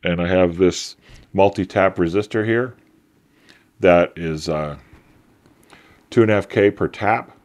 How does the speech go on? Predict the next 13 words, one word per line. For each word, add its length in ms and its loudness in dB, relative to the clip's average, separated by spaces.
So 440 -2
this, 240 -10
this 240 -4
tap 260 0
over 200 4
here 500 0
is, 520 -4
uh, 340 -6
two 140 0
and 100 0
a 20 0
half 200 -2
K 360 0